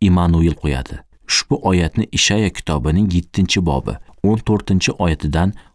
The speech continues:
o'qib ko'rishingiz mumkin. Bundan tashqari, "Mana, biz uchun bola tug'ildi,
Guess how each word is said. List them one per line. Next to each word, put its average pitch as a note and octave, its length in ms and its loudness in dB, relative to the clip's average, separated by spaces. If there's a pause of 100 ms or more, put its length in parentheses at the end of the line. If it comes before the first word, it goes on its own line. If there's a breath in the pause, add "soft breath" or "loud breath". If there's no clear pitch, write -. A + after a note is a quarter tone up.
o'qib - 380 -2
ko'rishingiz D#2 520 0
mumkin. C2 380 -4 (360)
Bundan A2+ 320 2
tashqari, F#2+ 600 -2 (220 soft breath)
"Mana, F#2 360 2 (200 soft breath)
biz A#2+ 200 2 (100)
uchun F#2+ 380 0
bola E2+ 240 2
tug'ildi, D2 500 -2